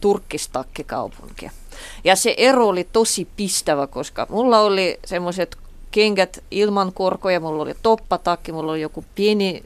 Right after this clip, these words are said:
mös-, ny-, ny-, ny-, nyssyhattu ja jotakin sellaista. Mä olin ihan erinäköinen. Mä olin ulkomaalaisen näköinen siinä Moskovassa.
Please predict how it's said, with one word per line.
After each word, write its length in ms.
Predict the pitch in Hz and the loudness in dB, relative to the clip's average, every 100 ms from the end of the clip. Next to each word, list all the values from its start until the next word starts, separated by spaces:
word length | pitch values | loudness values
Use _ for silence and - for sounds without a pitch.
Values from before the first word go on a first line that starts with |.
| - - - - - | -20 -20 -20 -16 -6
mös-, 340 | 185 185 - | -4 -4 -8
ny-, 240 | 175 185 190 | -8 -8 -4
ny-, 160 | 190 | -4
ny-, 200 | 190 202 - | -2 -6 -4
nyssyhattu 680 | 190 196 - 180 175 - 180 | -4 -4 -4 -4 -4 -4 -4
ja 240 | 165 160 - | 0 0 -2
jotakin 380 | 165 175 165 165 | -4 -6 -6 -8
sellaista. 420 | - 165 160 - | -4 -4 -4 0
Mä 100 | 175 | 4
olin 280 | 208 220 - - | 4 2 -2 0
ihan 260 | 330 262 208 | 2 6 6
erinäköinen. 680 | 185 160 165 170 165 143 151 | 4 0 0 0 0 -8 0
Mä 140 | 185 | 4
olin 200 | 202 190 - | 4 0 -4
ulkomaalaisen 960 | 302 330 - 180 175 160 147 147 139 147 | 0 0 2 0 2 2 0 -4 -8 -8
näköinen 440 | 175 - 190 175 | -6 -2 -2 -2
siinä 260 | - - 165 | -6 -6 -6
Moskovassa. 760 | 165 151 - - - - - | -6 -6 -10 -12 -12 -12 -12